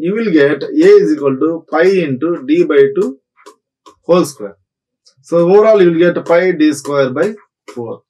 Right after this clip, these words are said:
Pi D square by four, you will get the value of A, that is area is equal to pi D square by four. So we know that A naught is equal to K A.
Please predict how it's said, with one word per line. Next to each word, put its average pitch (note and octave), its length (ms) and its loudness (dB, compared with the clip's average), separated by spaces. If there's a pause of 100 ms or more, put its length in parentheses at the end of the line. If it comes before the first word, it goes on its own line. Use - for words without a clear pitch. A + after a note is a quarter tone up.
(340)
Pi E3 220 -2
D D3+ 160 -2
square C3 300 -4
by F#3+ 160 -4 (140)
four, D3+ 240 -4
you D#3 120 0
will D3+ 80 -2
get C3+ 160 0
the C3 100 -2
value C3+ 320 -2
of D#3 60 -6
A, C3 340 -2
that B2+ 160 -4
is C#3 260 -8
area C3 300 0
is A#2+ 140 -2
equal A#2+ 200 -8
to G3+ 220 -6 (640)
pi D#3+ 180 2
D D3+ 140 2
square C3+ 320 -2
by F#3+ 160 -2 (100)
four. G2 200 -16 (1300)
So C4 220 0
we B3 120 2
know C4 160 4
that G#3+ 200 0
A G3+ 220 4
naught A#3 220 0
is F3+ 120 0
equal G3 220 0
to A#3 140 -2
K D3+ 320 0
A. A2+ 60 -6